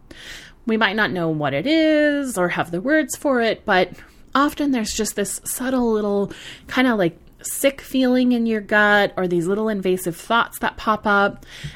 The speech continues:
And when they're really subtle, a lot of people don't speak up about it because they're afraid that they're making it up.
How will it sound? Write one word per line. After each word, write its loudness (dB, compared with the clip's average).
And 2
when 0
they're -2
really 0
subtle, 0
a -2
lot 6
of 4
people 0
don't -2
speak -4
up -2
about 2
it -4
because -6
they're 0
afraid 0
that -4
they're -4
making -4
it -4
up. 2